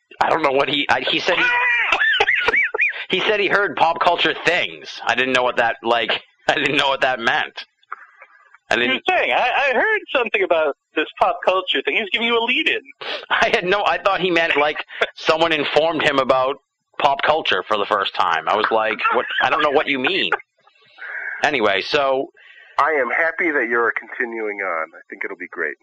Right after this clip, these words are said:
Speaker 1: Thank you. Well, I guess the invitation is being extended here. Hopefully you'd like to come back someday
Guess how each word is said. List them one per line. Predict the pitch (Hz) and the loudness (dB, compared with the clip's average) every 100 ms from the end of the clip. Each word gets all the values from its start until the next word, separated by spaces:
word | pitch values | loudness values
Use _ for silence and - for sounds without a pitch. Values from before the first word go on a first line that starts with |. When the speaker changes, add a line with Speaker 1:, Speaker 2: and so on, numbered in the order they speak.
| _ _ _ - | _ _ _ -4
Speaker 1:
Thank | 135 139 104 | -2 0 -2
you. | 90 | 0
Well, | 95 117 117 113 | 0 0 2 0
I | 113 | 0
guess | 135 - | -2 -2
the | 131 135 | -2 0
invitation | 147 139 156 143 131 | 0 0 0 0 0
is | 117 101 | 0 0
being | 123 120 | -2 0
extended | 113 - - 123 113 95 | -2 -2 0 0 0 0
here. | 104 98 95 | 0 0 2
Hopefully | 117 - 117 107 | 0 0 0 0
you'd | 107 117 | 0 0
like | 107 104 | 0 0
to | 104 | -2
come | - 107 | -2 0
back | 101 104 - | 0 0 -2
someday | - 120 110 104 101 95 | -2 -2 0 0 2 0